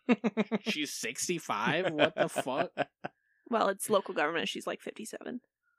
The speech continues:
Speaker 1: Still, when I hear these stories, I'm like, "You're fucking kidding me. This lady is
Speaker 3: Mm-hmm.
Speaker 1: nuts."
Speaker 3: Yeah.
Speaker 2: Imagine being hyped about a three-year anniversary at work.
Speaker 1: I'm upset that I wasn't more hyped for my three-year an-, I, I just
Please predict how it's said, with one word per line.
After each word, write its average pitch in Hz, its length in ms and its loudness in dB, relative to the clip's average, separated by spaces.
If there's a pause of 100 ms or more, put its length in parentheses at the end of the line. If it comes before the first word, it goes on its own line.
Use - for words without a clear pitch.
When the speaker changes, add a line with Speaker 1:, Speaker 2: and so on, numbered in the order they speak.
Speaker 1:
Still, 101 600 -4 (420)
when 120 200 -4
I 123 80 -4
hear 135 200 2
these 123 180 -2
stories, 110 280 -2
I'm 101 80 -6
like, 107 80 -6
"You're 113 180 -10 (320)
fucking 101 380 -8
kidding - 300 -8
me. 185 100 -12
This 240 220 -6
lady 123 180 2
is 127 120 4
Speaker 3:
Mm-hmm. 110 180 0
Speaker 1:
nuts." 92 420 -10 (800)
Speaker 3:
Yeah. - 160 -6 (440)
Speaker 2:
Imagine 220 460 -4 (260)
being 147 240 4
hyped 104 300 0
about 101 180 0
a 95 100 -2 (120)
three-year 90 500 -4
anniversary 82 680 -6
at - 120 -10
work. - 260 -10 (1040)
Speaker 1:
I'm 175 160 2
upset 127 420 0 (120)
that 107 240 -2 (540)
I 113 100 -4
wasn't 117 320 0
more 95 220 -8
hyped 98 180 -8
for - 80 -10
my 95 120 -6
three-year 95 340 -10 (200)
an-, 139 200 -4 (100)
I, 127 40 -4
I 139 40 -4
just 156 220 -8